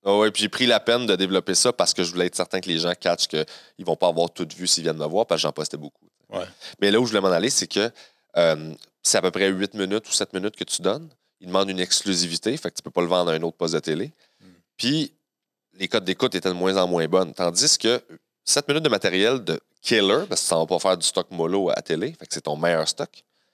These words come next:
Speaker 1: Si je prends vingt secondes de ça puis je le mets sur TikTok, moi, j'ai pogné des sept cent mille views, là, avec un quinze secondes,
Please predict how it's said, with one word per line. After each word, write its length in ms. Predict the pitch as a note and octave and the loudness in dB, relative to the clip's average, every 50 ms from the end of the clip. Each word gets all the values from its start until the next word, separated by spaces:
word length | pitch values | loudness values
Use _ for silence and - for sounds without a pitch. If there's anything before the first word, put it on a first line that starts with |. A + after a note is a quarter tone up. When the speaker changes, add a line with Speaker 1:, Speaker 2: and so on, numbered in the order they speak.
| _ _ _ _ | _ _ _ _
Speaker 1:
Si 240 | _ - - - F2+ | _ 2 2 4 4
je 100 | - - - | 2 0 0
prends 340 | - G#2 G#2+ A2+ B2 B2 - - _ _ _ _ _ _ _ _ _ _ _ _ _ _ | 0 0 2 4 2 2 0 -4 _ _ _ _ _ _ _ _ _ _ _ _ _ _
vingt 140 | D3+ F#3 F3 | 0 2 2
secondes 380 | - - G#2+ G#2 A2+ B2+ A#2+ | 2 2 2 2 2 2 2
de 80 | F#2 E2+ - | 0 0 0
ça 180 | - - D#3 | 2 0 0
puis 80 | - - | 2 2
je 40 | F#2 E2+ | 0 0
le 40 | F2 | 2
mets 80 | F#2+ | 2
sur 140 | F#2 - - | 0 0 0
TikTok, 380 | - - - - - B2+ D3+ - _ _ _ _ _ _ _ _ _ _ _ _ | -2 -4 -6 -2 -4 -4 -4 -4 _ _ _ _ _ _ _ _ _ _ _ _
moi, 80 | A2 G2+ | -4 -2
j'ai 80 | F2 | -2
pogné 300 | E2 - F2 F2 G2 G#2+ | 0 2 0 2 2 0
des 300 | G#2 F2+ E2+ D#2+ D#2 D#2+ | 0 0 -2 0 -2 -2
sept 520 | D#2+ - - - - - - - G#2+ - - | 0 2 2 2 4 2 2 2 2 2 2
cent 220 | - G2+ G2 F2+ F2+ | 2 4 2 2 2
mille 480 | F#2 G2 G#2+ G#2+ G2 F#2+ F2 D#2 - - - _ _ _ _ _ _ _ | 0 0 0 0 -2 -2 -4 -4 -6 -8 -12 _ _ _ _ _ _ _
views, 260 | F2+ G2 A#2 B2 A2 F2+ E2 | -4 -2 -2 -2 -2 -4 -2
là, 120 | F2+ F#2 G2+ - | -2 -2 0 0
avec 320 | E2+ F2 F#2 F#2+ - - - | 0 0 0 0 0 -2 -2
un 120 | F#2+ F2+ | -2 -2
quinze 300 | E2+ - - A2 G#2+ G#2 | -2 -2 -2 -2 2 2
secondes, 560 | - - G2+ F#2 F2+ G2 G#2 A#2+ C#3+ D3+ D3+ | 4 4 4 4 4 2 2 2 0 -4 -8